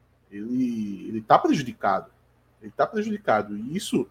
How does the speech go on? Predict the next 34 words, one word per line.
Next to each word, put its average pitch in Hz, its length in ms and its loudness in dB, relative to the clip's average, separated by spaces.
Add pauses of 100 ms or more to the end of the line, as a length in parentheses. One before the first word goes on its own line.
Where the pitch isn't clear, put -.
(500)
é, 113 360 2
o, 131 220 0
o 139 40 2
Nau-, 143 200 4
Náutico 185 260 4
já 196 100 6
teria 190 460 4
muitos 220 340 4
problemas 220 560 4
pra 214 140 2
poder 185 300 0
lidar 180 400 4
com 156 120 0
eles 180 360 0 (420)
nesse 120 240 -4
começo 208 460 8
de, 139 560 0
de 127 100 -8
temporada 147 560 6
de 123 100 -10
dois 135 180 2
mil 143 120 -2
e - 20 -8
vinte 202 160 -6
e - 140 -16
três. 147 360 -2 (400)
E 135 100 2
agora 156 400 8
vai 196 140 4
ter 151 320 -2
o 180 120 4
acréscimo 214 840 2 (760)
do, 135 640 0 (180)
do, 127 320 -2